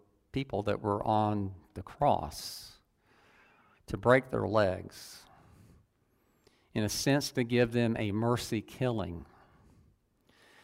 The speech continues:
Because what people died from that were crucified was asphyxiation. I mean, Jesus' feet were nailed to the cross for the purpose of enabling him now to push up,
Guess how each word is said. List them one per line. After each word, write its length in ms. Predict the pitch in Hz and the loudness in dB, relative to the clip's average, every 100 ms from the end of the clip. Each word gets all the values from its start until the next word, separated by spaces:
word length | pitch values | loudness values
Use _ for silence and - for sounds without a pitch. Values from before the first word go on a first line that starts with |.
| - | -10
Because 320 | - 120 135 - | -2 4 4 8
what 200 | 151 - | 8 8
people 280 | 202 135 | 2 4
died 460 | 101 113 131 175 190 | 4 6 8 8 4
from 440 | - 98 95 101 | -2 0 0 0
that 180 | 107 101 | 0 0
were 100 | 104 | 0
crucified 880 | - - 175 - 120 - 98 95 104 | 0 2 2 2 -2 0 0 2 0
was 320 | 113 120 117 | 0 0 0
asphyxiation. 1120 | 135 - - 107 - - 117 123 123 - 78 73 _ _ _ _ _ _ _ _ _ _ _ _ _ _ _ _ _ _ _ _ _ _ _ - | -6 -6 -4 -4 -4 -4 0 0 0 -6 -10 -14 _ _ _ _ _ _ _ _ _ _ _ _ _ _ _ _ _ _ _ _ _ _ _ -2
I 40 | |
mean, 120 | 107 | 0
Jesus' 760 | 98 139 170 127 127 107 - - | 2 2 2 0 0 -2 -4 -4
feet 380 | 185 175 - | 0 0 2
were 200 | - 113 | 2 2
nailed 580 | 107 120 139 160 139 113 | 4 2 4 6 6 4
to 100 | - | 2
the 80 | 110 | -2
cross 640 | - - 151 127 85 - | -2 2 4 6 4 -2
for 120 | - | -4
the 80 | 104 | -4
purpose 580 | - - 202 208 104 - | 0 6 6 6 0 0
of 100 | 104 | -2
enabling 640 | 104 - 143 156 131 113 | -2 -2 -2 0 2 0
him 260 | 117 104 110 | 0 0 0
now 280 | 131 143 113 | 2 2 2
to 160 | - | 0
push 460 | - - 170 190 - | -6 4 6 6 4
up, 360 | 220 170 - | 2 2 -2